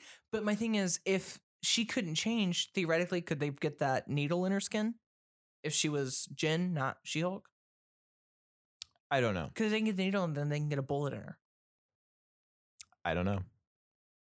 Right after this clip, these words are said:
Speaker 2: I don't, I
Speaker 1: If she can't change.
Speaker 2: I don't know.
Speaker 1: I mean,
Speaker 2: It's
Speaker 1: it opens a lot of questions up.
Speaker 2: Well, it's interesting because we haven't explored this option yet, but in the comics, like, Hulk is immortal.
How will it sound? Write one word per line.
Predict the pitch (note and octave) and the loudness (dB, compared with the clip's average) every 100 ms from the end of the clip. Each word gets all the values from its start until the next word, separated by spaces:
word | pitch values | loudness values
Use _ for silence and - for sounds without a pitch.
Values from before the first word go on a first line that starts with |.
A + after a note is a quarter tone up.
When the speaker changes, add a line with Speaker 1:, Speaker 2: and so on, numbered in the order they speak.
| _ - - | _ -16 -2
Speaker 2:
I | C#3 | 2
don't, | F3 F3 | 2 2
I | D3+ | 2
Speaker 1:
If | F#3 | 4
she | F#3+ G#3+ | 4 2
can't | - D3+ | 0 -2
change. | D#3+ B2 - - _ - | -2 -6 -8 -12 _ 0
Speaker 2:
I | C3+ | 2
don't | C3 A2 | 4 2
know. | E2+ | 2
Speaker 1:
I | C3+ | 0
mean, | F2+ F2+ - _ _ _ C3 | -4 -8 -12 _ _ _ -2
Speaker 2:
It's | C3 - - - - - | 2 4 4 2 -6 0
Speaker 1:
it | F#3+ | 0
opens | G3 G3+ | 2 0
a | |
lot | F3+ | 0
of | D#3+ | 0
questions | D3+ - - | -4 -6 -8
up. | - - _ _ - | -10 -12 _ _ 0
Speaker 2:
Well, | F3+ F#3 - | 2 4 2
it's | D#3+ D#3+ | 2 2
interesting | D#3+ F3 E3 D3 | 2 2 2 2
because | C3 B2+ B2 A#2 A2 - - - _ _ _ _ | 2 4 4 4 4 2 -2 -6 _ _ _ _
we | C3 | 0
haven't | D3 D3+ | 2 2
explored | B2 - - A2 B2 | 2 2 2 2 2
this | A2+ G#2+ | 2 2
option | F#2+ - G2 | 2 2 0
yet, | F#2 F2 | 0 2
but | G2+ | 2
in | G2+ | 2
the | F#2+ | 0
comics, | - B2+ E3 C#3 G#2 - - | 0 0 2 2 0 -2 -2
like, | - F#2+ E2+ - _ - | 2 2 2 -6 _ -10
Hulk | - - D3+ C#3+ F#2 - - - | -8 -2 2 2 2 -4 -18 -6
is | F#2+ E2+ | -2 0
immortal. | E2 F#2+ F2+ A#1+ - | 2 2 2 -2 -10